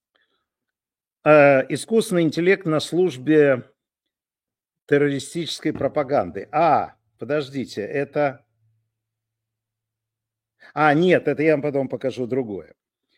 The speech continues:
Э, это, кстати, о том, э, что должен делать Зеленский дома. Дома. Э, вы знаете уже вот эта вот, э, женщина из медицинской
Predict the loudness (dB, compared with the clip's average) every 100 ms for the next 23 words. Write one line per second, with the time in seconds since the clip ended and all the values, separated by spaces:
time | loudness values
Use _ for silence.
0 | _ _ _ -2 0 2 0 0 0 -2
1 | -2 -6 -8 0 2 2 -2 -2 0 2
2 | 2 0 -4 -4 -2 0 0 0 -2 -2
3 | -4 -6 -10 -6 -2 -2 -2 -2 -2 -6
4 | -6 -4 -4 -2 -4 -8 -8 -6 -4 -4
5 | -6 -10 -10 -6 -6 -8 -14 _ _ _
6 | 0 2 2 -2 -14 _ _ _ _ _
7 | _ _ _ -20 2 2 2 -2 -14 _
8 | _ _ _ _ _ _ _ _ _ -6
9 | -2 -2 0 0 0 -2 -6 -4 -2 -4
10 | -4 -10 -8 -6 -8 -8 -12 -10 -8 -8
11 | -4 -2 -2 -6 -10 -10 -8 -10 -10 -12
12 | -12 -10 -10 -8 -8 -8 -10 -10 -10